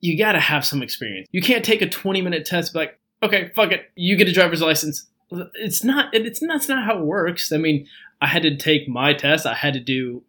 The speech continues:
a written part. I had to do an actual driving course, and then I had to sit behind a wheel with my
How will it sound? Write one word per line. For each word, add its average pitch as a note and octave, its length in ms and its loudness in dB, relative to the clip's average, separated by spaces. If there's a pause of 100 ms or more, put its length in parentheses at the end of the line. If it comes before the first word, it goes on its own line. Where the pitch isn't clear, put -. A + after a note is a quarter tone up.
(140)
a B2+ 140 -4
written G#3 280 0
part. G#3 480 -4 (240)
I C#3+ 60 -4
had C#3+ 140 -4
to C#3+ 60 -2
do C3 540 -4
an A#2+ 360 -6
actual A2+ 640 -6 (100)
driving D#3 460 2
course, F3 400 0
and C#3 180 -4
then C#3 180 0
I C3 120 -2
had C3+ 460 -2
to C#3 600 -2 (280)
sit - 520 0
behind D#3+ 360 0
a C#3+ 40 4
wheel D3+ 260 4
with D3 360 0
my C#3 200 4